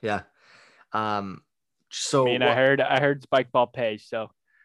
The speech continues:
Speaker 1: Yeah,
Speaker 2: mean
Speaker 1: it, it, it's profit, to say the least, and it's gonna be paying. Uh, Belgium, here we come. I might as well put the,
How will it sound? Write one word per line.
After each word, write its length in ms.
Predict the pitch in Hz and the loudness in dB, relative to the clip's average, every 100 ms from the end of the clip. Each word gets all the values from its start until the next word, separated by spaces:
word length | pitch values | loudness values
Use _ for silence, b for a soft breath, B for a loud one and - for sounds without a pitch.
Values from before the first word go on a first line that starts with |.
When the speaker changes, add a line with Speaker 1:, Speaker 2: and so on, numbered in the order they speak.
| b - | b -8
Speaker 1:
Yeah, 160 | 117 110 | -4 -2
Speaker 2:
mean 160 | 113 | 0
Speaker 1:
it, 220 | 131 135 - | 0 -2 0
it, 180 | 135 135 | 0 2
it's 240 | 135 123 - | 0 -2 -4
profit, 540 | - 113 107 98 - | -2 0 0 -2 -6
to 60 | 101 | -8
say 160 | 110 104 | -4 -2
the 80 | |
least, 380 | 101 104 117 - | -2 -4 -4 -6
and 160 | 104 104 | -6 -6
it's 160 | 104 - | -8 -6
gonna 140 | 123 | -6
be 100 | 107 | -6
paying. 360 | 104 98 90 87 _ - | -6 -8 -8 -14 _ -6
Uh, 360 | 104 101 101 - - _ _ _ _ - | -4 -2 -4 -8 -18 _ _ _ _ -2
Belgium, 340 | 127 139 147 | 2 2 2
here 140 | 139 139 | 4 4
we 120 | 131 | 2
come. 340 | 123 117 120 117 | 0 -2 -2 -4
I 80 | 120 | -2
might 140 | 120 | -2
as 120 | 127 123 | -2 -4
well 100 | 117 | -4
put 180 | 120 - | -6 -4
the, 240 | 113 104 | -2 -4